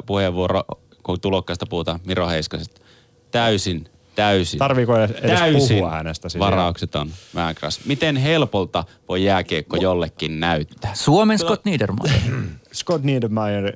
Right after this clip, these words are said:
Speaker 2: luistelu ehdottomasti. Paul Coffey on toinen, joka tulee mieleen näistä vanhoista legendoista.
Speaker 1: Joo.
Speaker 2: Mutta e, oliko kenellekään yllätys, että hän tulee ottaa noin? Aina kun on menty taso ylöspäin,
Speaker 1: Mm.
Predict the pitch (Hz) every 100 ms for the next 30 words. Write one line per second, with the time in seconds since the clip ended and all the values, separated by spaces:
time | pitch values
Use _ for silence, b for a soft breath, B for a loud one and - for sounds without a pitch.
0 | - 104 98 - 90 85 95 87 85 82
1 | - - 120 101 107 101 95 82 98 90
2 | 85 87 92 90 87 90 85 87 87 92
3 | 87 - 95 98 87 82 - 80 80 85
4 | - - - - 143 143 - - - _
5 | _ b b b - - - - 135 120
6 | 113 123 113 107 113 101 95 87 82 78
7 | 85 80 90 82 - 82 82 95 127 139
8 | 135 139 123 120 113 110 104 95 92 87
9 | - 90 87